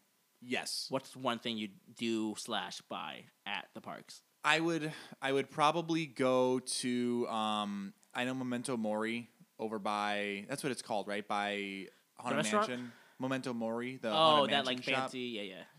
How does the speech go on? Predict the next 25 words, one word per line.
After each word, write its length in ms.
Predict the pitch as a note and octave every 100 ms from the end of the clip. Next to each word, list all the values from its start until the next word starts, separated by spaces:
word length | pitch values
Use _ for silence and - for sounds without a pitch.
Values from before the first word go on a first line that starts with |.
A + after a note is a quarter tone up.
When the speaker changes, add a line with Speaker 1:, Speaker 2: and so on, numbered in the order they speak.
| - _
Speaker 1:
They, 280 | C3 C#3 D3
they 100 | D3+
have 120 | F#3
a 40 | F#3
lot 140 | F#3
of 40 | F3+
really 160 | F3 E3+
cool 280 | - E3+
things. 560 | E3+ F3 E3 E3 E3+ -
I 120 | - C3+
would 200 | C3+ C3
do 120 | C3+
a 40 |
picture 560 | B2+ C#3+ C#3 - D#3 D3+
where 300 | C#3 B2 A#2+
I 100 | A#2
looked 240 | A#2 A2+ A#2
like 160 | A2
a 60 | A2
ghost 440 | G#2 G#2+ A#2 -
from 120 | A#2+
the 60 | G#2+
Haunted 240 | G#2 G#2+ G2
Mansion. 500 | G2 G#2 A#2+ B2 B2+
Speaker 2:
Mm-hmm. 220 | A#2+ G#2